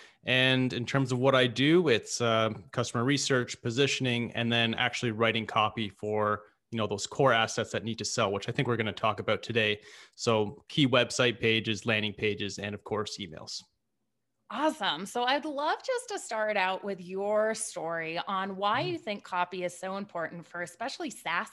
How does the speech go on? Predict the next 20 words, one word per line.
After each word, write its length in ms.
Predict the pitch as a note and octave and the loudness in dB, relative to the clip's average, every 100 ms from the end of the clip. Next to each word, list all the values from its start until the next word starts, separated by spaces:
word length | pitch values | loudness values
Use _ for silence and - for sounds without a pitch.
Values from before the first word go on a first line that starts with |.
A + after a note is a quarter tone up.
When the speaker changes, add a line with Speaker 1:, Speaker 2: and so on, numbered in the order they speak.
| - | -8
Speaker 2:
companies 440 | E3+ D#3+ E3 D#3+ | -8 -8 -10 -12
to 120 | - | -12
pay 220 | E3+ F3+ E3 | -12 -10 -10
attention 560 | - E3 F3 - D3 - | -8 -8 -10 -14 -16 -16
to. 240 | - G#2 F#3+ - - - | -14 -14 -16 -20 -20 -20
What 340 | - G3 D4+ E4+ | -6 2 2 2
is 160 | B3+ | -2
it 140 | A#3 G3+ | 0 -2
about 480 | F#3 F3 F3+ F#3 - | 0 2 2 -2 -6
some 340 | - G3 A3+ | -4 -2 -2
copy 460 | - F3+ E3 F3 E3+ | -4 -4 -4 -6 -4
that 260 | E3 F3+ | -2 -2
really 640 | G3 A3 A#3+ B3 A3+ E3+ _ _ - | -4 -6 -4 -4 -6 -8 _ _ -12
grabs 580 | A3+ C4 C4 C#4 A3+ - | -6 -2 0 0 -2 -8
people 440 | A#3 G#3+ G#3+ G3 | -8 -4 -2 0
in 180 | F#3 F#3+ | 0 0
and 120 | F#3+ | -4
positions 600 | F#3+ G3 G3 G#3 B3 A#3 | -6 -6 -4 -4 -4 -4
the 140 | G#3 F#3 | -4 -6
company 760 | - E3+ E3+ F3 F3 F3+ F#3 | -6 -12 -8 -8 -6 -4 -4